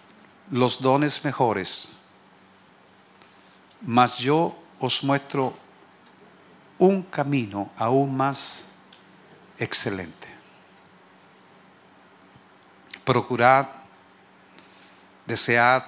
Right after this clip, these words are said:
anhelad, pues, los dones mejores, sabiendo que todos los dones,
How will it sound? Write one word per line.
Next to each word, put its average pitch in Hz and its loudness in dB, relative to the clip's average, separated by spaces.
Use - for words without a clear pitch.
anhelad, 117 0
pues, - 0
los 120 0
dones 135 0
mejores, 98 -2
sabiendo 123 0
que 107 -6
todos 123 -4
los 107 -8
dones, 117 -6